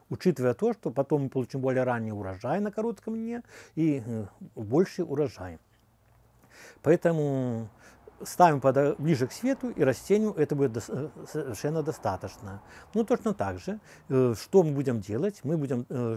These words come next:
для того, чтобы с теплом мы разобрались, со светом разобрались, с повышенной влажностью. Значит, наши растения лучше опрыскивать,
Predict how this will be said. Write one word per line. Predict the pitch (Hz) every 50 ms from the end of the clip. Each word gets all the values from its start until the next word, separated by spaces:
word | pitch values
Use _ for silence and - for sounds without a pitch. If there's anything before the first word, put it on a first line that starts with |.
| 107 -
для | 139 135
того, | - 151 156 156
чтобы | - - - 135 117 127 123 113 101 -
с | - - -
теплом | - 139 - 165 156 135
мы | 120 117
разобрались, | 113 101 101 104 98 98 98 104 120 156 202 220 -
со | - - 123
светом | - - 151 - 131 117 110
разобрались, | 107 95 98 92 92 98 117 160 214 247 233 - _ - - - -
с | - -
повышенной | - 117 101 127 143 - - 185 190 196 208 -
влажностью. | - 131 123 120 113 101 - 117 107 - - - - 107 104 - _ - - - _
Значит, | - 139 156 - 160 - -
наши | 139 170 175 - - 139 127
растения | 120 110 - - - 107 107 123 156 190 220 214 - - - - -
лучше | 139 190 196 - - - 120 104 113 - _
опрыскивать, | - 208 220 - - 117 113 104 - - - - 131 139 180 196 - - -